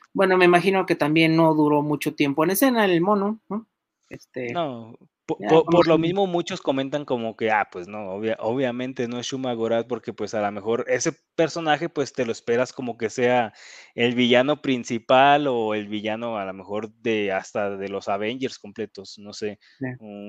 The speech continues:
Speaker 2: una amenaza, pues, que es muy grande. Entonces, este villano también al inicio, pues, sirvió de introducción a la mejor o de enlace nada más como para,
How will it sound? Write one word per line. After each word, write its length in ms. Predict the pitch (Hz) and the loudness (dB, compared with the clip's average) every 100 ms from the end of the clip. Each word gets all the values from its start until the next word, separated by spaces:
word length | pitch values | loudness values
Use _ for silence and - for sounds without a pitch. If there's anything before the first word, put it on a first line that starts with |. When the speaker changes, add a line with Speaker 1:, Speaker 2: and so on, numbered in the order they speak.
| 120 | -14
Speaker 2:
una 460 | 120 127 123 117 104 | -6 -2 0 0 0
amenaza, 420 | 104 107 104 110 123 | -2 -4 -6 -6 -6
pues, 200 | - 165 | -6 -6
que 120 | 110 | -8
es 100 | 104 | -8
muy 200 | 113 107 | -8 -2
grande. 320 | 110 113 107 | 0 0 -2
Entonces, 360 | 101 113 117 135 | -8 -10 -10 -6
este 240 | 147 139 180 | -6 0 2
villano 300 | 139 135 143 | 4 2 2
también 300 | 135 127 135 | -2 -2 -2
al 120 | 135 | -2
inicio, 520 | 123 127 - 139 147 - - - - _ _ | -2 -6 -4 -4 -4 -10 -20 -20 -20 _ _
pues, 240 | 156 147 | 0 2
sirvió 480 | 170 165 175 202 208 | 2 4 4 2 2
de 100 | 233 | -2
introducción 720 | 233 190 160 131 - 156 165 | -4 -2 2 0 -2 -4 -2
a 60 | 175 | 0
la 100 | 147 | -2
mejor 400 | 131 120 135 147 | -2 -2 -2 -2
o 140 | 139 131 | 0 0
de 100 | 123 | 0
enlace 480 | 113 117 120 - 139 | 0 0 0 0 -8
nada 240 | 123 123 | -4 -4
más 200 | 123 123 | -4 -8
como 220 | - 131 | -8 -10
para, 460 | 113 110 101 95 92 | -2 0 0 -2 -4